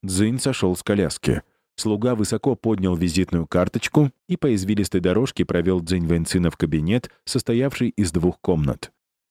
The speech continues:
Первая комната была очень просторной и имела большие застеклённые окна, выходящие на юг. Возле одного из окон стоял полированный письменный стол,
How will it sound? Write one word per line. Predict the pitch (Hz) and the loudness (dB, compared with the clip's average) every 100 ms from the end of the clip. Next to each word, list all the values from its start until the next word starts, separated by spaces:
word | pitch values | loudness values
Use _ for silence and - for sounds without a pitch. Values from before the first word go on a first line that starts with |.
| _ _ _ - | _ _ _ -4
Первая | 117 170 165 | -2 0 -2
комната | - 104 90 85 | 0 0 2 0
была | 78 90 101 - | 2 2 0 0
очень | 107 - 92 | 0 0 0
просторной | 90 90 - 104 127 135 131 - - | 0 0 0 0 0 0 -2 -4 0
и | 95 | 0
имела | 87 101 127 110 | 2 0 0 2
большие | 87 85 - 107 117 | 2 0 0 0 2
застеклённые | 90 - 90 87 87 80 76 | 0 0 0 2 2 2 0
окна, | 82 113 113 98 | 0 0 0 0
выходящие | 87 90 80 82 - 85 | 0 0 0 0 0 0
на | 80 80 | 2 0
юг. | 65 - - _ _ _ _ - | -2 -6 -14 _ _ _ _ -8
Возле | 85 104 92 95 | -2 0 0 -2
одного | 87 92 85 | 0 0 0
из | 80 71 | 0 0
окон | 95 - 120 | 0 0 -4
стоял | - 90 104 | 0 0 0
полированный | 107 95 92 92 95 92 87 | 0 0 2 0 0 -2 0
письменный | 87 - 82 76 | -2 0 0 0
стол, | - 85 107 | 0 0 0